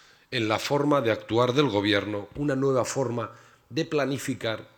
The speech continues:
y de gestionar. Tenemos objetivos ambiciosos, porque así tiene que ser. El momento lo requiere y además confiamos en nuestra capacidad para lograrlos. Esperamos aumentar el nivel de empleo al setenta y cinco por ciento,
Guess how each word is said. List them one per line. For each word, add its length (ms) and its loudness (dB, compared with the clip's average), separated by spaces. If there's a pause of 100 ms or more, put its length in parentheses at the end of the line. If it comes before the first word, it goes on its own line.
y 120 -4
de 100 -4
gestionar. 580 -6 (720)
Tenemos 360 0
objetivos 600 -2 (140)
ambiciosos, 1040 -6 (480)
porque 260 -12
así 260 -6
tiene 260 -16
que 100 -18
ser. 180 -14 (840)
El 100 0
momento 440 4
lo 120 6
requiere 640 0
y 80 -4
además 260 -2
confiamos 840 -2 (380)
en 160 0
nuestra 340 2
capacidad 580 0
para 180 0
lograrlos. 680 -10 (680)
Esperamos 460 0
aumentar 440 4
el 140 4
nivel 280 6
de 60 4
empleo 420 4
al 60 4
setenta 440 -2
y 40 -4
cinco 320 -10
por 120 -14
ciento, 380 -20